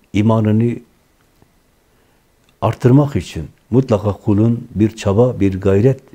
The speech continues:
içinde olması gerekir. Allah'ın ilk emri okuysa okuması gerekir. Rabbinin ismine, ismini, ismiyle okuması gerekir. Yaratanı okuyup,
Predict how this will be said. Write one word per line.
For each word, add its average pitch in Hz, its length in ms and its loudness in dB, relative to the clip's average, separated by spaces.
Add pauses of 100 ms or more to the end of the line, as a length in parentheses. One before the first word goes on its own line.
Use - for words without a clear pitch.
içinde 92 340 -4
olması 92 440 -6
gerekir. 98 560 -4 (540)
Allah'ın 98 480 0
ilk 117 280 -4
emri 92 340 -2
okuysa 120 540 -2
okuması 117 640 -2
gerekir. 76 480 -4 (600)
Rabbinin 104 560 2
ismine, 101 440 0 (180)
ismini, 104 480 -2 (180)
ismiyle 104 520 0 (640)
okuması 92 480 -4
gerekir. 90 560 -2 (760)
Yaratanı 107 580 0 (1700)
okuyup, 110 500 2